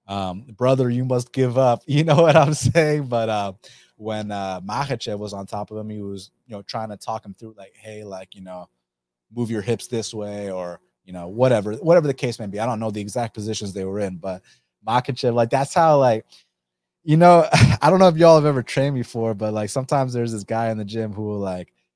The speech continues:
you know, dominate you, and he'll, he'll be having a conversation with someone all the way across the room. Like, do y'all remember when that, um,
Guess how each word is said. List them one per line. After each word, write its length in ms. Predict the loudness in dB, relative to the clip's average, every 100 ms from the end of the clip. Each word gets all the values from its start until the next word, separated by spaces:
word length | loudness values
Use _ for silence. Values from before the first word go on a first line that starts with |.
| _
you 60 | -14
know, 120 | -12
dominate 680 | -8 -6 -6 -8 -10 -12 -10
you, 180 | -10 -10 _
and 100 | -10
he'll, 120 | -6
he'll 240 | -6 -4 -4
be 120 | -4
having 260 | -4 -4 -6
a 60 |
conversation 760 | -8 -8 -8 -8 -8 -8 -8 -10
with 100 | -10
someone 420 | -8 -8 -8 -10 _ _ _
all 160 | -4 -2
the 100 | -2
way 180 | -4 -6
across 380 | -6 -6 -6
the 120 | -8 -10
room. 340 | -6 -6 -6 -14 -2
Like, 140 | 0
do 60 | 4
y'all 160 | 6 8
remember 340 | 6 0 -2
when 220 | -4 -4
that, 280 | -4 -4 -2
um, 560 | -2 -2 -4 -8 -12